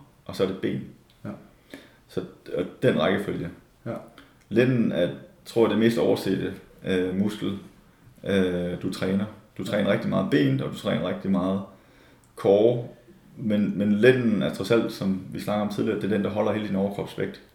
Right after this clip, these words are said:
Speaker 2: Ja.
Speaker 1: Så en stærk lænd er lig med, at du kan holde længere tid på mountainbiken.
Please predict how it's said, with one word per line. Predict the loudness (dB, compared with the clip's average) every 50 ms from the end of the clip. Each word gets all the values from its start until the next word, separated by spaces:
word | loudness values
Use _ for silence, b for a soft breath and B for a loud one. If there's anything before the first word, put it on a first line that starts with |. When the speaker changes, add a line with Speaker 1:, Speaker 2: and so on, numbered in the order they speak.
| -20 -20
Speaker 2:
Ja. | -20 -12
Speaker 1:
Så | -6 -4
en | -4 -2
stærk | 2 2 2 2 2 2
lænd | 2 2 2 2 -2 -6 -10 b b b b b b b b b b _ _ _
er | -4 -2
lig | -2 0 0 0 2
med, | 2 2 2 2 -2 -6 -12 -20 _ _
at | -10 -10 -8
du | -8 -6 -6
kan | -6 -4
holde | -2 -2 0 0
længere | -2 -2 -4 -6
tid | -8 -8 -10 -8
på | -8
mountainbiken. | -6 -6 -6 -8 -8 -10 -10 -10 -10